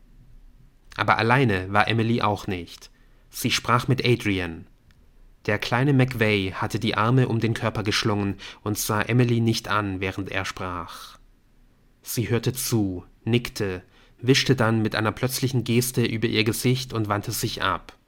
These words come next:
Dem Impuls, sich zu ihnen zu stellen, war schwer zu widerstehen. Doch Nick war klar, dass sie ihr Gespräch sofort unterbrechen würde, wenn er auch nur in die Nähe käme.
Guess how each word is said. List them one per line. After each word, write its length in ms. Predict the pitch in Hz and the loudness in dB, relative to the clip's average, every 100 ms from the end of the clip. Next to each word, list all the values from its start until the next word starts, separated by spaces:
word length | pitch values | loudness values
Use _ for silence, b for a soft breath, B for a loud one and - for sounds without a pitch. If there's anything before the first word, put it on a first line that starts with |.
| _ _ _ _ _ _ _ - - | _ _ _ _ _ _ _ -12 -4
Dem 140 | 110 | -2
Impuls, 540 | 107 113 123 120 117 - | 0 -2 0 -2 -2 -6
sich 280 | - - - | -8 -6 -4
zu 180 | - 143 | -2 -2
ihnen 240 | 123 113 | 0 0
zu 160 | 110 120 | -2 -2
stellen, 560 | - 120 107 107 107 95 | -2 0 0 0 -2 -4
war 220 | 107 101 | -2 -2
schwer 300 | - 120 117 | -2 -2 -4
zu 180 | - 117 | -2 -2
widerstehen. 760 | 110 110 - 113 98 87 85 - B B B B B B B - | 0 0 0 0 -2 -4 -8 -12 B B B B B B B -6
Doch 140 | 113 123 | -2 2
Nick 240 | 131 - | 0 2
war 160 | 117 113 | 0 0
klar, 480 | - 113 110 104 | 0 2 2 0
dass 180 | 98 107 | -2 -2
sie 160 | - 117 | 0 2
ihr 100 | 117 | 0
Gespräch 460 | 107 - 117 120 | -2 -2 -2 -2
sofort 380 | - 117 - 120 | -2 -2 0 0
unterbrechen 540 | 117 123 117 117 120 104 | 0 -2 0 -2 0 2
würde, 340 | 104 107 107 - B | 2 2 0 -6 B
wenn 120 | 117 110 | -4 -2
er 240 | 110 113 | 2 2
auch 180 | 110 - | 2 0
nur 80 | 117 | 2
in 80 | 113 | 2
die 80 | |
Nähe 340 | 117 107 98 90 | 4 2 0 -2
käme. 460 | - 101 90 87 | -6 -6 -6 -10